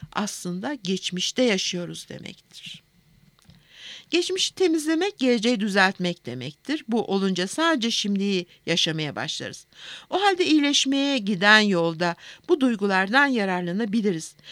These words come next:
Bu duygular bize o olaylara ulaşmada yol gösterir, bizim rehberimiz olur. Duygusal rezonanstan terapide yararlanırız.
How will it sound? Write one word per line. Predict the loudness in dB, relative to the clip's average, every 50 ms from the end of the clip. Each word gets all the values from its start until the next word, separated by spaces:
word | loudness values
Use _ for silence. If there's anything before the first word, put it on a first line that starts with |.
| -20 -14 _ -6
Bu | -2 2
duygular | 2 2 2 2 0 2 2 2 2 0
bize | -2 0 0 0
o | 0
olaylara | 0 0 0 2 2 2 2 2 2 0 0 0
ulaşmada | 0 0 -2 -2 -2 -4 -4 -4 -2 0 0
yol | 2 2 4 4 4 2 2 -2
gösterir, | -6 -8 -8 -8 -10 -12 -10 -8 -8 -8 -8 -8 -8
bizim | -6 -4 -2 -2
rehberimiz | -2 -4 -6 -6 -6 -6 -4 -4 -4 -6 -6 -8
olur. | -8 -8 -10 -12 -16 _ _ _ -20 -18 -18 -18 -18 _ -4 0
Duygusal | 2 2 2 2 0 -2 0 2 2 4 4 2 2
rezonanstan | 0 0 0 0 0 0 0 0 -2 -4 -4 -2 -2 -2 -2 -4
terapide | -4 -2 -2 -2 -2 -2 -4 -8 -8
yararlanırız. | -8 -8 -8 -10 -12 -12 -12 -12 -12 -12 -8 -6 -6 -6 -6